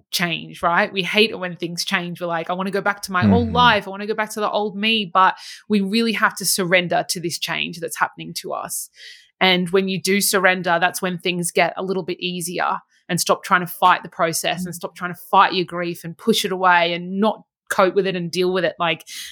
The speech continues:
Speaker 1: I think it is just, it's a really huge process of surrendering and surrendering, surrendering that those
Speaker 2: Yeah.
Speaker 1: some parts of you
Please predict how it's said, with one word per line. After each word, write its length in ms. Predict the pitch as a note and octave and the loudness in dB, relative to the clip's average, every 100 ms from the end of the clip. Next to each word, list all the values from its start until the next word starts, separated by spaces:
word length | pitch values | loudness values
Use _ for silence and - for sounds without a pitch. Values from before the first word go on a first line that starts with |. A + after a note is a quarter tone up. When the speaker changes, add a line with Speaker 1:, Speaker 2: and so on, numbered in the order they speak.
| - | 0
Speaker 1:
I 80 | F3 | 2
think 200 | G3+ F#3 | 4 4
it 80 | G3+ | 4
is 160 | F3+ | 2
just, 280 | F3 G#3 G#3 | 2 0 2
it's 200 | F3+ - - | 0 0 -2
a 100 | G3 | -2
really 280 | F#3 G3 G3+ | 0 2 2
huge 280 | F#3+ G#3 G3 | 0 -4 -2
process 380 | G3 F3+ G3+ G3 | 2 2 0 -4
of 80 | F3 | -4
surrendering 760 | - E3+ F3 A3+ F#3+ - F3+ _ _ - _ - | 0 2 2 0 -4 -6 -16 _ _ -20 _ -2
and 160 | F3 | 0
surrendering, 500 | - F#3 G3+ G3+ G#3 - | 0 0 0 -2 -2 -4
surrendering 600 | - G3+ G3+ G3+ G3 G2 | 0 2 2 0 0 2
that 200 | G2+ - | 0 4
those 180 | G3+ F#2 | 4 4
Speaker 2:
Yeah. 140 | F#2 | 0
Speaker 1:
some 280 | - A3 G#3 | 0 2 2
parts 320 | - G#3 - | 4 4 4
of 100 | G#3+ | -2
you 280 | G#3+ G#3+ G#3 | 0 2 0